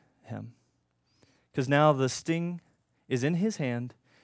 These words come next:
and that bee cannot sting any longer.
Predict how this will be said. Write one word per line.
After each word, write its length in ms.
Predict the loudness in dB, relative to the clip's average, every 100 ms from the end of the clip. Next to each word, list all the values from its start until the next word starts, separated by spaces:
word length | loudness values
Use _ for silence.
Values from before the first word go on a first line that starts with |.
| _ _ -6
and 100 | 0
that 200 | 0 2
bee 220 | 0 0
cannot 300 | -2 -2 -2
sting 440 | -4 -2 -2 0
any 160 | -2 -2
longer. 560 | -2 -2 -4 -6 -10